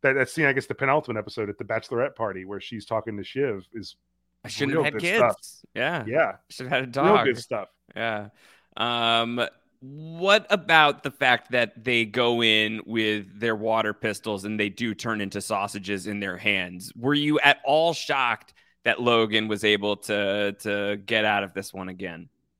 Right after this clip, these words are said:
Speaker 1: No, and Logan never gets F, not once.
Speaker 2: No, not once.
Speaker 1: And,
Speaker 2: I've
Speaker 1: and
Speaker 2: never
Speaker 1: that's,
Speaker 2: seen
Speaker 1: like,
Speaker 2: it happen.
Speaker 1: the, it, it's one of those situations where I'm surprised that it happened, but also, like, as soon as I think about it, I'm like, "No, I'm not.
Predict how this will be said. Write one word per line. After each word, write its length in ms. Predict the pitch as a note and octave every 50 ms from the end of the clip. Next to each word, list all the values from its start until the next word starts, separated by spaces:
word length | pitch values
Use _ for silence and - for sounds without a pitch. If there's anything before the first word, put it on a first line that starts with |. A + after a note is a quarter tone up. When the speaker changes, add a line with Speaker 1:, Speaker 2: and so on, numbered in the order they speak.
| _ _ _ _
Speaker 1:
No, 200 | C3+ F#3 F3+ G2+
and 200 | F#2+ G2 G2+ -
Logan 320 | A#2+ A#2+ C3+ D3+ D3+ D#3+ D3
never 260 | C#3+ D3 D3 C#3+ B2
gets 220 | G2 G2+ F2+ - -
F, 200 | F#2 E2+ _ -
not 160 | A2+ B2+ C3
once. 180 | C3+ C#3 - A2
Speaker 2:
No, 200 | G#2 F#2+ F2 -
not 220 | F2+ G2 A2 A2+ -
once. 340 | A2 G2+ F#2+ F2 - - - D3+
Speaker 1:
And, 140 | D#3 F3+ -
Speaker 2:
I've 60 | -
Speaker 1:
and 80 | D3+ C#3
Speaker 2:
never 100 | - -
Speaker 1:
that's, 100 | C#3 -
Speaker 2:
seen 120 | - C#3 B2
Speaker 1:
like, 100 | A#2 A#2
Speaker 2:
it 40 |
happen. 400 | A#2+ A2+ A2 - _ F#2 F2+ D2+ C#3
Speaker 1:
the, 80 | C#3+ F3 F3 - _ _ _ _ - G#2+ - _
it, 180 | - F3+ F3+ F3 F3
it's 140 | D3+ -
one 120 | D#3 G3 G3+
of 40 | F#3+
those 200 | F#3+ F3 F3 - - - _ _
situations 640 | - - D#3+ D#3 - C#3+ C#3 C#3+ C#3 - C3+ C3 A#2
where 220 | A#2 B2+ B2+ - -
I'm 160 | C3+ C3 B2
surprised 640 | G#2+ - - A#2+ - A#2+ A#2 A#2 C#3 D3 C3 B2 -
that 120 | C#3 C#3
it 80 | C#3 C3+
happened, 300 | C3+ D3 D3+ - D#3 D3+
but 100 | C#3 C3
also, 300 | B2 A#2 A2+ - - C3
like, 240 | B2 A#2+ A2 - -
as 100 | B2 -
soon 260 | - - - D3 C#3
as 100 | C3+ C3
I 40 | A#2+
think 240 | - - C3 A#2+ -
about 140 | C#3 D3
it, 80 | C#3+ C3
I'm 60 | B2
like, 160 | A2 G#2 -
"No, 120 | C#3 C#3+ A#2
I'm 120 | F2+ F#2 F#2
not. 220 | F2 F#2+ -